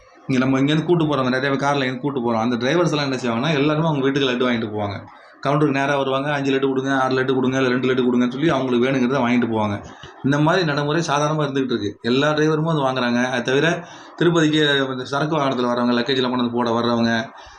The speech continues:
அது தவிர வந்து இந்த, இது திருப்பதியில கல்யாணம் நடக்குது பாருங்க, திருமலையில. அந்த கல்யாணத்துல கலந்து எல்லாமே நூத்துக்கணக்கான பேர் வருவாங்க. அந்த கல்யாணத்துக்கு வந்தவங்கலாம் எல்லாரும் சாமி தரிசனம் பார்க்க முடியாது. அவங்கலாம் வந்து இந்த லட்டாவது வாங்கிட்டு போவாங்க. அந்த மாதிரிலாம் நடைமுறையில் நிறைய, நிறைய வாங்கிட்டு போயிட்டு இருக்காங்க.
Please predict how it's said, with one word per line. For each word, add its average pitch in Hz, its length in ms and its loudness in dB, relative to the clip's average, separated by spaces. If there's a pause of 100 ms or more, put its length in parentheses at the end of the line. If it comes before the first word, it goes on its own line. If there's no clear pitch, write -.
அது 123 140 0
தவிர 143 240 2
வந்து 139 220 0 (100)
இந்த, 123 220 0
இது 117 200 -2 (280)
திருப்பதியில 156 340 0
கல்யாணம் 151 320 0
நடக்குது 117 200 2
பாருங்க, 107 220 -2
திருமலையில. 110 420 2
அந்த 117 180 0
கல்யாணத்துல 147 460 0
கலந்து 127 240 0
எல்லாமே 127 240 0
நூத்துக்கணக்கான 135 460 0
பேர் 139 200 2
வருவாங்க. 113 260 0
அந்த 123 200 -2
கல்யாணத்துக்கு 143 440 0
வந்தவங்கலாம் 139 440 0 (280)
எல்லாரும் 143 360 2
சாமி 143 180 -2
தரிசனம் 127 320 -2
பார்க்க 135 160 -2
முடியாது. 104 380 0
அவங்கலாம் 147 380 0
வந்து 156 100 4
இந்த 147 120 2
லட்டாவது 147 380 0
வாங்கிட்டு 127 240 0
போவாங்க. 110 280 -2
அந்த 139 200 -2
மாதிரிலாம் 139 300 0
நடைமுறையில் 135 400 -2
நிறைய, 117 180 -2
நிறைய 120 260 0
வாங்கிட்டு 123 340 0
போயிட்டு 120 240 2
இருக்காங்க. 107 260 -2